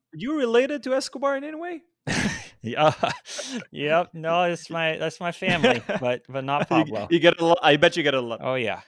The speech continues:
Speaker 2: Oh, yeah.
Speaker 1: <laughs> Oh, man. Anyway, Jake, this was really great, my friend. Uh, and I really hope we can, uh, continue this, you know, on, uh, episode number two sometime.
Speaker 2: Absolutely.
Speaker 1: So, yeah, let me know if you wanna do it.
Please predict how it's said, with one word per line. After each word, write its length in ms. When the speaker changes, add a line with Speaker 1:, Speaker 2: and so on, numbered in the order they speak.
Speaker 2:
Oh, 120
yeah. 220
Speaker 1:
<laughs> 80
Oh, 200
man. 260
Anyway, 320
Jake, 280
this 240
was 320
really 320
great, 260
my 120
friend. 360
Uh, 540
and 120
I 40
really 300
hope 260
we 100
can, 300
uh, 340
continue 460
this, 280
you 60
know, 140
on, 120
uh, 240
episode 520
number 260
two 220
sometime. 480
Speaker 2:
Absolutely. 680
Speaker 1:
So, 140
yeah, 140
let 160
me 80
know 100
if 80
you 80
wanna 200
do 160
it. 100